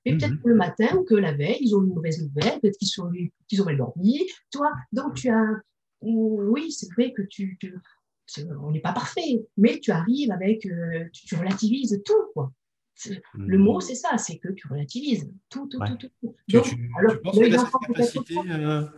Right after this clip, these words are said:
Speaker 2: plus
Speaker 1: Oui.
Speaker 2: que d'autres personnes ? Ouais.
Speaker 1: Oh oui, ça, c'est sûr.
Speaker 2: Ouais.
Speaker 1: C'est, je pense que si j'amène quelque chose, euh, voilà, si, si ça ame-, m'a amené quelque chose et si, et si j'amène dans mon
Speaker 2: Ouais.
Speaker 1: quotidien, à mon entourage quelque chose,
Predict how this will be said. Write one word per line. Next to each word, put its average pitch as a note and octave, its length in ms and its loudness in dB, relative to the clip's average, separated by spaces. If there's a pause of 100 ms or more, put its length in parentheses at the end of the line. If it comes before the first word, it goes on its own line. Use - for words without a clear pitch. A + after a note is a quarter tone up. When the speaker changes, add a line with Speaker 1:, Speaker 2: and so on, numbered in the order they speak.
(260)
Speaker 2:
plus D#3 180 2
Speaker 1:
Oui. - 60 8
Speaker 2:
que D#3+ 60 6
d'autres D3 180 2
personnes ? F#3+ 480 -2
Ouais. D3 180 0 (420)
Speaker 1:
Oh G#3+ 80 4
oui, A3 160 6
ça, - 180 -8
c'est - 140 -12
sûr. - 160 -6
Speaker 2:
Ouais. D3 60 -2 (500)
Speaker 1:
C'est, A#2 200 -8 (160)
je A3 100 0
pense C4 220 -2
que A3 120 2
si B3+ 180 -2
j'amène A3 300 6
quelque G3 240 -4
chose, G3+ 360 -2
euh, D#3+ 240 -4 (220)
voilà, E3+ 220 -4
si, - 240 -12
si - 220 -4
ça G#3+ 180 0
ame-, G#3 460 4
m'a F#3 120 -2
amené G#3 420 4
quelque F3 260 -12
chose F#3 420 -6
et D3+ 80 -10
si, E3+ 360 -12 (320)
et D3+ 80 -4
si D#3+ 200 -6
j'amène E3 560 2
dans C#3+ 100 -4
mon D3+ 100 -4
Speaker 2:
Ouais. C3 100 -8
Speaker 1:
quotidien, D3+ 580 -6
à - 20 -
mon C#3+ 200 -2
entourage D3+ 360 -8
quelque - 220 -14
chose, B3 240 -4